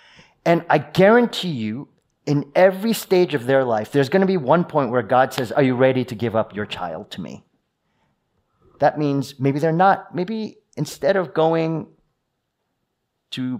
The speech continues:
play comp soccer, you're gonna say, "You know what? I'm not gonna do that." Because they're gonna miss Sunday every day. And when they do, and they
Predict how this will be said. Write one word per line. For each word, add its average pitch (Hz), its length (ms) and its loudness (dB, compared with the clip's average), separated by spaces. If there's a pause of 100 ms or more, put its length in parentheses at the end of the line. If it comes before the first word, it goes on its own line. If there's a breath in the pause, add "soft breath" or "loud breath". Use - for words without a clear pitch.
play 135 160 -4
comp 127 300 -6
soccer, 143 360 -6
you're 107 140 -8
gonna 113 160 -2
say, 107 360 -6 (320)
"You 135 120 -6
know 131 100 -4
what? 127 280 -6 (440)
I'm 110 160 -8
not 95 220 -10
gonna 87 140 -16
do - 180 -20
that." - 260 -14 (600)
Because 120 220 -10
they're 170 100 0
gonna 180 120 4
miss 156 220 0
Sunday 175 340 2
every 151 220 0
day. 143 420 2
And 160 240 2 (640 loud breath)
when 180 340 4
they 151 200 2
do, 165 520 -4 (800)
and 127 200 0
they 156 420 2